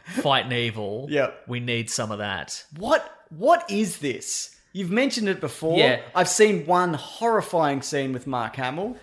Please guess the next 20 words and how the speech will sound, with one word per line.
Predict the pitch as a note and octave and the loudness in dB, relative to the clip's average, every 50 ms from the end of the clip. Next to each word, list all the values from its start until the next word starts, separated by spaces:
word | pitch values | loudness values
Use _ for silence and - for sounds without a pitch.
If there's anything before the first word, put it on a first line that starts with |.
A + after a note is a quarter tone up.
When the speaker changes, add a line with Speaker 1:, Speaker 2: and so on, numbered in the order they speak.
| - - | -4 2
Speaker 1:
Yep. | C#3+ D#3+ - | 2 2 2
Speaker 2:
which | C#3+ C3+ - | 0 -4 -4
we'll | C#3+ C#3 | -6 -4
get | A#2 D3+ D3+ E3 E3 | -2 0 0 0 2
to. | - F#3+ G3+ A3+ B3+ | 2 2 2 4 4
Speaker 1:
So, | C#4 A#3+ A3 G#3 | 6 6 6 6
yeah. | E3 F#3+ A3 A#3 D#3 - - - | 8 8 8 8 6 4 2 0
Uh, | G#3 A3 A3 | 0 0 2
well, | G#3 A3+ A3+ A3 A3+ - | 2 2 2 2 0 -2
what's | A3 C4 C#4+ - | -4 -4 -2 -2
interesting, | B3+ B3+ C4+ A#3+ F#3+ E3 - - D#3+ C#3 D#3+ F3+ A3+ - - - - - - - - - - - - - - - - | 0 4 6 8 8 8 8 6 4 4 4 2 -4 -8 -12 -20 -20 -20 -20 -20 -16 -12 -12 -12 -12 -14 -18 -8 -2
uh, | - E3 E3+ E3 E3+ E3 D#3+ C3+ | 2 2 4 6 6 6 6 6
what's | F3+ A#3+ B3+ A#3+ | 6 4 4 6
interesting | A#3 A3+ G#3+ G#3+ G3 - G3+ F#3 F3 | 6 6 6 6 6 6 2 2 2
is | E3+ E3 D3 D3 | 0 -2 0 2
these | F3 F#3 G#3+ G#3+ F3 E3 | 4 4 4 4 0 2
movies | F3 E3+ E3 D3+ D#3+ C#3+ - | 2 2 2 2 0 0 0
have | - D#3+ C#3+ B2+ - | 2 2 2 2 0
two, | - - F#3 F#3 G3 F#3 E3+ | -2 0 2 2 2 2 2
um, | C3+ D3 D3 C#3 | 0 0 0 -2